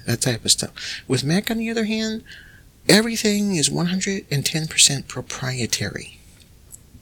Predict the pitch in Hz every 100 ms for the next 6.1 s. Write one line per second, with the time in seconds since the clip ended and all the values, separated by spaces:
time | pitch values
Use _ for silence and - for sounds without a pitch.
0 | - - - - - - 175 190 185 180
1 | 175 160 156 143 131 135 - 117 110 92
2 | - - 147 214 233 220 214 - 143 -
3 | 107 - 113 104 - 101 92 87 - -
4 | - - - - - - 202 - 220 190
5 | 165 175 - - 170 156 - - - 147